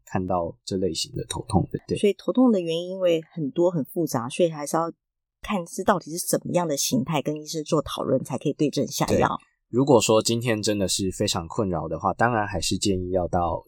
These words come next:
Speaker 1: 神经科的门诊，
Speaker 2: 是。
Speaker 1: 这些去做进一步的咨询啊。
Speaker 2: 嗯。
Speaker 1: 对。
Speaker 2: 好的，那最后想请教我们专业的范医师哦，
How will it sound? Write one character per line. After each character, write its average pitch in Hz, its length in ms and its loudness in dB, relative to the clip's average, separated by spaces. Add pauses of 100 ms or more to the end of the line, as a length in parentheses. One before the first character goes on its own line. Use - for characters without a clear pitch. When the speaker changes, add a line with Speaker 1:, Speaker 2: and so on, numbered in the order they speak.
Speaker 1:
神 92 220 -2
经 98 140 -4
科 95 240 -2
的 87 180 -2
门 82 260 -8
诊， 87 240 2
Speaker 2:
是。 180 520 -6
Speaker 1:
这 95 100 2
些 87 300 2
去 92 260 0
做 90 220 0
进 90 240 -2
一 - 20 -4
步 92 180 -4
的 80 160 -4
咨 87 320 -6
询 - 280 -6
啊。 - 180 -10
Speaker 2:
嗯。 160 320 -8
Speaker 1:
对。 - 180 -4 (420)
Speaker 2:
好 139 120 -4
的， - 200 -4 (220)
那 269 100 2
最 370 180 2
后 302 100 8
想 170 220 -4
请 - 180 -2
教 294 100 -4
我 147 60 -6
们 127 100 -4
专 196 240 2
业 214 100 2
的 147 120 -4
范 156 200 -2
医 143 80 -12
师 147 220 -2
哦， 135 140 2